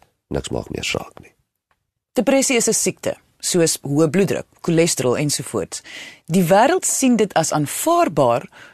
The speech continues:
Speaker 2: om vir daardie siektes medikasie te gebruik, maar nie vir depressie nie.
Speaker 1: Mense wat sê dat hulle nie kunsmatige middels wil gebruik of neem nie, is duidelik nie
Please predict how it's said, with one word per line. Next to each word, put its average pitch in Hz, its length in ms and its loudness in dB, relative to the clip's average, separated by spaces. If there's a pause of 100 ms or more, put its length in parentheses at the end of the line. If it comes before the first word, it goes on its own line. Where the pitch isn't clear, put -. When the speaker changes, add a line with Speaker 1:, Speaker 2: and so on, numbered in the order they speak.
Speaker 2:
om 208 260 4
vir - 300 0 (120)
daardie 254 460 4
siektes - 560 -4
medikasie 160 520 0
te 139 100 -6
gebruik, 117 640 -6
maar 220 100 4
nie 196 140 4
vir 185 120 0
depressie 185 500 0
nie. - 220 -12 (300)
Speaker 1:
Mense 139 600 4
wat 170 240 2
sê 139 280 2
dat 113 220 -2
hulle 92 240 2
nie 110 160 -2
kunsmatige 80 720 0
middels 76 640 -2
wil 76 260 0
gebruik 73 480 -2
of - 160 -4
neem 65 320 -4
nie, - 160 -12 (600)
is - 260 -2 (140)
duidelik 107 440 2
nie 131 260 0